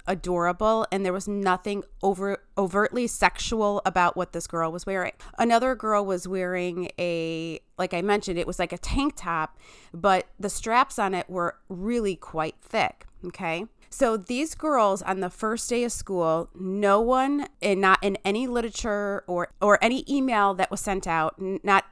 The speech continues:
there was not talk at all about letting everyone know that this year they intended to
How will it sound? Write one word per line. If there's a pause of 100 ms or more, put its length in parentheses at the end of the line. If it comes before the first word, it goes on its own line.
(120)
there
was
not
talk
at
all (340)
about
letting (400)
everyone
know (300)
that
this
year
they (240)
intended
to